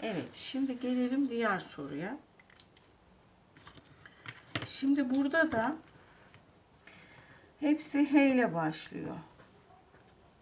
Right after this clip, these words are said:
Evet, ikinci harfine bakıyorum. A, A, A, A. Üçüncü harfe bakıyorum. R, K, N,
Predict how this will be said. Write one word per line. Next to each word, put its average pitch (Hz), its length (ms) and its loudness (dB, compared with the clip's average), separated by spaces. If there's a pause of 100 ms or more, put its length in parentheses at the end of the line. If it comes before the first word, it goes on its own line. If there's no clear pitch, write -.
(360)
Evet, 185 320 -4 (100)
ikinci 269 400 -4
harfine 214 520 -2
bakıyorum. 165 680 -10
A, 196 320 -4 (300)
A, 196 320 -8 (280)
A, 196 340 -10 (400)
A. 175 180 -6 (800)
Üçüncü 269 420 -2
harfe 247 520 0
bakıyorum. 196 600 -6
R, 208 360 -2 (760)
K, 208 480 -4 (800)
N, 214 460 -4